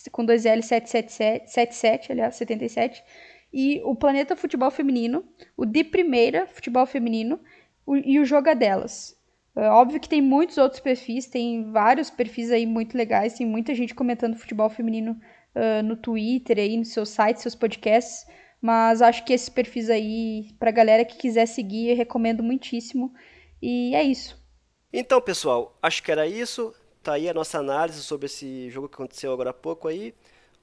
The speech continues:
Speaker 2: Hoje é dia vinte e nove de agosto de dois mil e vinte, né? Pra deixar claro pra todo mundo aqui, <laughs> pra quem estiver ouvindo no, no futuro. Ah, o Arsenal se sagrou campeão da Supercopa da, da Inglaterra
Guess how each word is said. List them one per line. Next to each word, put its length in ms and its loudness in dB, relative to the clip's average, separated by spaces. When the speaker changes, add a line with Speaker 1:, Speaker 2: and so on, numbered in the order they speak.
Speaker 2:
Hoje 280 0
é 40 2
dia 400 -2
vinte 400 -10
e 40 -14
nove 240 -2
de 100 -6
agosto 460 -8
de 280 -10
dois 220 -8
mil 160 -8
e 20 -16
vinte, 360 -14
né? 80 -8
Pra 80 -18
deixar 280 -10
claro 220 -8
pra 120 -14
todo 180 -12
mundo 200 -12
aqui, 260 -10
<laughs> 220 -8
pra 80 -10
quem 80 -10
estiver 200 -2
ouvindo 240 -2
no, 440 -2
no 100 -14
futuro. 420 -12
Ah, 800 0
o 200 -4
Arsenal 260 0
se 80 -12
sagrou 240 -6
campeão 400 -6
da 80 -6
Supercopa 640 -10
da, 520 -4
da 100 -6
Inglaterra 580 -4